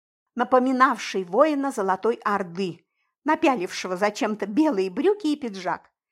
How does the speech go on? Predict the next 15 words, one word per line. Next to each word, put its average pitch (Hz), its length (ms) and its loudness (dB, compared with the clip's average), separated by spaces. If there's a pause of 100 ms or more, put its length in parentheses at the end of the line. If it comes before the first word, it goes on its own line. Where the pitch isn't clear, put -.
(560)
Официант 220 760 0
вежливо 269 720 2
осведомился, 226 840 -6 (180)
что - 300 -4
я 381 180 2
буду 240 240 -6
заказывать. 175 840 -6 (880)
Я 262 380 4
наугад 220 600 0 (440)
ткнула 226 440 0
пальцем 311 640 -2 (440)
в - 180 -14 (260)
палау 220 800 4 (420)
и 403 260 -2 (240)
ми-шужук. 247 1400 -4